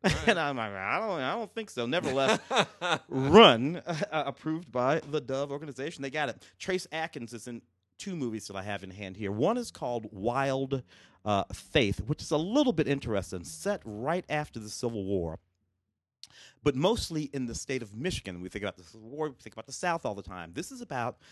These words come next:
Speaker 2: uh, a soldier, Union soldier, uh, just at the end of the war, wants to go back home to Michigan, but he made this promise to this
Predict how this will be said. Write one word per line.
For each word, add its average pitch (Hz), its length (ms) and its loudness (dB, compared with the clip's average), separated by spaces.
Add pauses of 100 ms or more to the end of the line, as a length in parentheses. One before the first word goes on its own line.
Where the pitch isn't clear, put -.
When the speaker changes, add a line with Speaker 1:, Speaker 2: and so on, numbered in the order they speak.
(240)
Speaker 2:
uh, 101 460 0
a 95 100 -4
soldier, 120 440 -4
Union 110 300 -4
soldier, 104 520 -6
uh, 98 400 -6
just 123 240 -8
at 156 80 -6
the 139 80 -6
end 139 100 -6
of 147 60 -8
the 135 60 -8
war, 98 380 -4 (280)
wants 135 260 -2
to - 40 -12
go 160 80 -4
back 143 200 -4
home 127 220 -8
to - 80 -12
Michigan, 104 360 -10
but 85 100 -14
he 98 60 -8
made 151 320 -2
this - 200 -6
promise - 840 -10 (480)
to 117 100 0
this 107 300 -6